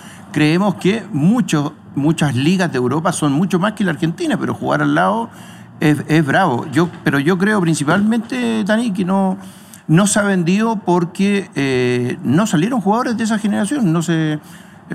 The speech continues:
por alguna razón, eh, eh, no, no, no, no hay ese recambio natural, no aparecieron, no pudieron consolidarse en primera división,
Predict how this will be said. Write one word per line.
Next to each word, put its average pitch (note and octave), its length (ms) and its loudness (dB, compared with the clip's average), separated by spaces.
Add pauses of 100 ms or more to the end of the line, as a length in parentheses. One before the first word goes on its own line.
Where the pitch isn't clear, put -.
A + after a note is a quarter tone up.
(140)
por D3 140 0
alguna F#3+ 320 4
razón, G3+ 720 0
eh, C3 540 -2 (340)
eh, - 100 -4
no, C#3+ 320 -2
no, C#3+ 640 0 (720)
no, C#3 300 0
no D3 240 4
hay G#3+ 360 0
ese D#3+ 500 2
recambio D#3 580 2
natural, D#3 500 2
no E3+ 80 2
aparecieron, F#3 960 0
no D#3 120 2
pudieron D#3+ 220 2
consolidarse D3 640 0
en C#3 80 -2
primera C#3+ 320 -4
división, G#3 480 -2